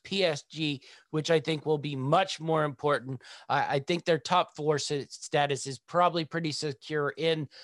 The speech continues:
La Liga. So, uh, I don't think they'll be gunning for the top of the table in La Liga. And I think this one will be a rest one and try to get, uh, past P S G, especially now with Neymar hurt over the week and not this weekend. So I,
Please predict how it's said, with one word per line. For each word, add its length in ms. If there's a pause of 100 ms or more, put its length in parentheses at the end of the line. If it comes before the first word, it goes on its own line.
(120)
La 120
Liga. 380
So, 380
uh, 220 (100)
I 160
don't 300
think 180
they'll 160
be 280
gunning 500
for 320 (300)
the 100
top 320
of 80
the 80
table 400
in 180
La 80
Liga. 480
And 160
I 140
think 260
this 220
one 120
will 120
be 160
a 80
rest 340
one 220 (260)
and 240
try 220
to 100
get, 400
uh, 160 (140)
past 320
P 180
S 220
G, 340 (220)
especially 480
now 160
with 140
Neymar 440
hurt 320 (1200)
over 340
the 140
week 400
and 160
not 220
this 220
weekend. 400
So 160
I, 120